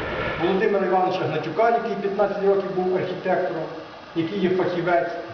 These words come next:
головним архітектором, перепрошую, що, е, якщо, е, для громади непідйомна ця ноша,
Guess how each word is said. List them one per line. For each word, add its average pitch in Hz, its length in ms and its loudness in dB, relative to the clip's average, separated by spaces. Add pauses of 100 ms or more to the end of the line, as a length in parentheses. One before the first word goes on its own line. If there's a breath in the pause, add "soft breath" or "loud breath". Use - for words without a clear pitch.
(840)
головним 196 460 4
архітектором, 160 580 -2
перепрошую, 151 640 -4 (2000)
що, 226 640 4
е, 185 240 0 (600)
якщо, 208 600 2 (340)
е, 160 100 2 (880)
для 185 380 2 (120)
громади 190 500 2 (640)
непідйомна 185 840 2 (800)
ця 185 100 4
ноша, 214 460 4